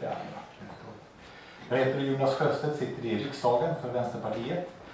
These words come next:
Kommer ifrån Umeå i Västerbottens län. Eh, har tidigare suttit elva år i E U-parlamentet. Och jag hamnade väl där för att jag var aktiv i folkomröstningen om själva E U-medlemskapet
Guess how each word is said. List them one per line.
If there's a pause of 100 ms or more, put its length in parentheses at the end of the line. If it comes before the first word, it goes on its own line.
(140)
Kommer
ifrån
Umeå
i
Västerbottens
län. (840)
Eh, (380)
har
tidigare
suttit
elva
år
i
E
U-parlamentet. (960)
Och
jag
hamnade
väl
där
för
att
jag
var
aktiv
i
folkomröstningen
om
själva
E
U-medlemskapet